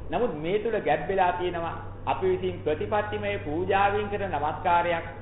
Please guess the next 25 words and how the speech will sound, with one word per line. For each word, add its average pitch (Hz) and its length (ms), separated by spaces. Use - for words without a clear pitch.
අන්නේ 190 360
ප්‍රතිපත්තිමය 196 720
පූජා 180 460
නමස්කාරාර්ථය 180 880
අපි 170 160
දැනගෙන 165 340
හිටියේ 175 300
නෑ 151 220
නේද 165 220
කියලා 160 280
අපිට 156 160
හිතාගන්න 143 440
මේ 160 180
දේශනාව 151 420
අවසානයේදී 135 480
මේ 151 120
පිළිතුරන 139 360
පුළුවන් 160 320
වෙයි. 80 180
ඒ 147 140
වගේම 175 280
දැනගන්න 143 380
තියෙන 160 200
වටිනා 139 360
දෙයක් 160 260